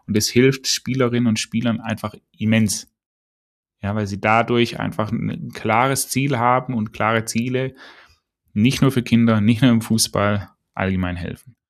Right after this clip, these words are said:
Auf was achten wir da? Vor dem Abschluss die Position des Torwarts erkennen, dann die passende seitliche Netzfläche auswählen, nicht einfach nur irgendwie in die Ecke schießen,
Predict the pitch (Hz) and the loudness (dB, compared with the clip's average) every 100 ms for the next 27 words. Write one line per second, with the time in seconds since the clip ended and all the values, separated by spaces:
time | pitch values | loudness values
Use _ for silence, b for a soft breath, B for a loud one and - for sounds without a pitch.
0 | _ _ _ - 127 139 165 - 190 190 | _ _ _ -4 -2 2 0 2 4 4
1 | 208 240 _ _ _ _ - - 147 156 | 2 0 _ _ _ _ -10 2 4 4
2 | 123 127 - 139 139 - - 117 110 - | 4 0 2 2 2 -6 -6 -4 -4 0
3 | 113 107 - 156 165 156 135 131 135 131 | 2 2 0 0 0 0 0 0 0 -4
4 | - _ _ _ _ _ 113 113 120 113 | -10 _ _ _ _ _ -2 -2 -4 -4
5 | - 131 143 120 117 107 104 107 - - | -2 0 0 2 2 0 -2 -2 -2 -4
6 | 165 165 - 156 - 151 156 170 B B | -4 0 0 0 0 0 0 -2 B B
7 | B B B - 143 - 127 135 127 131 | B B B -4 -2 -2 -2 0 0 2
8 | 120 - 151 131 131 123 120 120 110 110 | 0 -2 0 2 4 0 0 0 0 -2
9 | 110 135 - 165 175 180 170 196 214 | -2 -4 -2 -2 0 -2 0 -2 -2